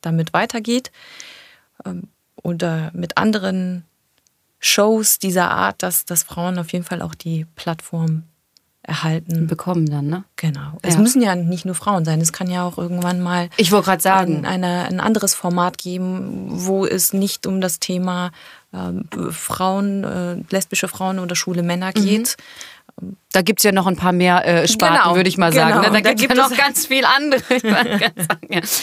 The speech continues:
Speaker 2: Zu deiner persönlichen Geschichte. Wie war das denn bei dir? Wann hast du denn gemerkt, hm, ich glaube, ich fühle mich mehr zu Frauen hingezogen? Und in welchem Alter war das? Und du hast gesagt, du bist ja ursprüngliche Kölnerin.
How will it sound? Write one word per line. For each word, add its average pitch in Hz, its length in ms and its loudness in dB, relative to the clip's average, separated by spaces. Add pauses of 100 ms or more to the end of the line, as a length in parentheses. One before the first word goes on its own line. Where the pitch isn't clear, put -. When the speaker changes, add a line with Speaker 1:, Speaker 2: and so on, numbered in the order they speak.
(300)
Speaker 2:
Zu - 180 -2
deiner 214 520 0
persönlichen 170 600 -4
Geschichte. 160 440 -4
Wie 220 120 0
war 247 120 4
das 233 160 0
denn 208 140 -4
bei 185 120 0
dir? 139 300 -10 (120)
Wann 208 200 0
hast 226 200 -2
du 214 60 -4
denn 196 180 -2
gemerkt, 180 480 0
hm, 160 200 -2 (480)
ich - 60 -20
glaube, 175 640 -4
ich - 140 -20
fühle 208 200 -6
mich 202 280 -10
mehr 185 460 -6 (840)
zu - 140 -12
Frauen 151 320 -2
hingezogen? 139 640 -8
Und 165 260 -2 (360)
in 170 160 -2
welchem 170 260 0
Alter 214 320 2
war 220 120 4
das? 214 140 2
Und 180 100 -2
du 185 40 4
hast 196 100 0
gesagt, 190 200 -2
du 170 40 -4
bist - 120 -2
ja 180 60 0
ursprüngliche 180 440 -2
Kölnerin. 196 480 -4